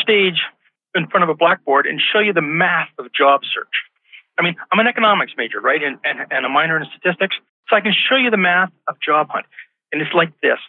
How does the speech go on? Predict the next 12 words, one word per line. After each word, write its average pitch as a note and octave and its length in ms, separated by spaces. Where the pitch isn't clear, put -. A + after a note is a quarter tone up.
The C#3 180
average G#3+ 380
American D#3+ 600
spends C3+ 400
forty-eight E3+ 560
minutes C3 300
a C#3+ 60
day A#2+ 340
looking A#2 440
for C3+ 100
a A#2+ 40
job. - 280